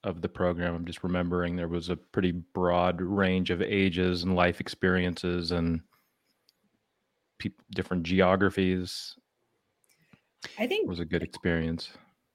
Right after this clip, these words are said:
Speaker 2: I really, during those years in that M F A program, it was one of the first moments in my life as a young adult where I got to be around older adults who were not family <laughs> members, who were not, um, like,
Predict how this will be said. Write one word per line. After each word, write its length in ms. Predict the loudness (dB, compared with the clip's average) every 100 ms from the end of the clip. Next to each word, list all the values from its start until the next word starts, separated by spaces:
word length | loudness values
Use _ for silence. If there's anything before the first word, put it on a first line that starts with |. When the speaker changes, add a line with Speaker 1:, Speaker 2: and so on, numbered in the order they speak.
| -4
Speaker 2:
I 160 | 0 0 2
really, 800 | 2 4 4 4 2 -4 -6 -8 0
during 320 | 6 6 8
those 260 | 8 8 6
years 300 | 2 4 2
in 100 | 0
that 180 | 0 0
M 160 | 0
F 140 | 0 0
A 80 |
program, 460 | 0 0 2 2 2
it 80 | -2
was 240 | -2 -4 -10 -20 -20 -20 _ -4
one 140 | 2
of 60 | 2
the 60 |
first 360 | 2 4 4 6
moments 380 | 6 6 4 4
in 100 | 4
my 200 | 6 10
life 240 | 8 8
as 100 | 4
a 80 | 2
young 260 | 4 2
adult 360 | 4 2 2 0
where 200 | 0 2
I 120 | 0
got 320 | 0 0 -2
to 100 | -4
be 320 | -8 -2 2 2
around 560 | 0 -2 -2 -2 -4 -10 _ _ _ _ -2
older 340 | 2 10 12 10
adults 540 | 8 6 6 6 2
who 120 | -4
were 120 | 0 4
not 340 | 6 6 6 2 -16 _ _ _
family 420 | _ 0 2 4 4
<laughs> 120 | 6
members, 500 | 8 8 8 8 4
who 140 | -2
were 120 | 0 2
not, 380 | 4 4 2 0 -20 -20 -20 -4
um, 560 | 0 2 2 -2 -6 -8 0
like, 200 | 0